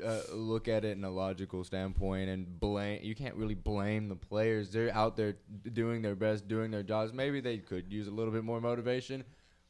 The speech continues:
but also they have to be given that motivation. That's a, it's a coach's job. And,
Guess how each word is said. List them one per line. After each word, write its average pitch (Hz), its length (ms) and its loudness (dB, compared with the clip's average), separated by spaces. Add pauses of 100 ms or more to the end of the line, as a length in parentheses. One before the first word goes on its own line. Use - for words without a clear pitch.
(160)
but 135 440 8
also 120 680 4 (460)
they 123 140 2
have 139 140 -2
to 123 60 -10
be 113 120 -2
given 131 340 2
that 98 160 0
motivation. 98 560 -2
That's 104 180 -6
a, 90 100 -4 (600)
it's 98 140 -10
a - 40 -14
coach's 104 400 -2
job. 139 360 4 (300)
And, 131 240 -2